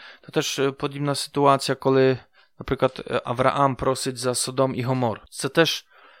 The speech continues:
ta sama nota, on tam prosić i, i schodzić, że jakby tam było, e, sorok prawednych, to czy zniszczysz, czy pięćdziesiąt, nie zniszczuj, i tak schodzić, i tak po dziesiątkach. I każe, a nawet jak się tam osmilił się tebe jeszcze raz prosity, jakby tam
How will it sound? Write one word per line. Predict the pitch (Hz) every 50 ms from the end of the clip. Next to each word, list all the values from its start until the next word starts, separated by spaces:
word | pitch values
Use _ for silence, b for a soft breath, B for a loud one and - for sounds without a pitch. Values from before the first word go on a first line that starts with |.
| b b - - -
ta | -
sama | 117 - 135 127 127 127
nota, | 127 123 117 - - 107
on | 110 120 117
tam | - 120 117
prosić | - - 143 135 - - 123 - - _ _ -
i, | - - 131 - - - -
i | -
schodzić, | - - - 127 127 123 123 117 - -
że | 123
jakby | 117 117 - - -
tam | - 120 117 113
było, | 120 117 113 113 113 110 107 B B B B B - - 104 104 107 - - -
e, |
sorok | 101 - - 135 135 135 127 - -
prawednych, | 131 123 127 120 123 120 120 120 117 -
to | - 117 113
czy | - - 123 110
zniszczysz, | 117 127 120 - - - - -
czy | - -
pięćdziesiąt, | - 117 113 117 117 - - 131 117 113 - - _ B B B B B B B B
nie | 123 117
zniszczuj, | 113 127 131 127 123 - - 123 113
i |
tak | - - 117 -
schodzić, | - - 131 127 120 120 113 -
i | -
tak | - 117 110 _
po | - 123 113
dziesiątkach. | 117 117 - - 123 120 - - 117 113 - _ B B B B B B B B B B
I | - -
każe, | - - 110 113 110 117 113 110 110 - _ _ _
a | - 135 120
nawet | 127 131 131 135 139
jak | 156 135 -
się | - 151 131
tam | - 139 139 139 131 B B B B B B B
osmilił | 123 117 - - 143 139 139 131
się | - - 127
tebe | - 131 127 127
jeszcze | 120 - - - 127
raz | 127 120 - -
prosity, | - 120 110 - - 120 104 - 104
jakby | 104 107 110 113 110
tam | - 123 123 123 120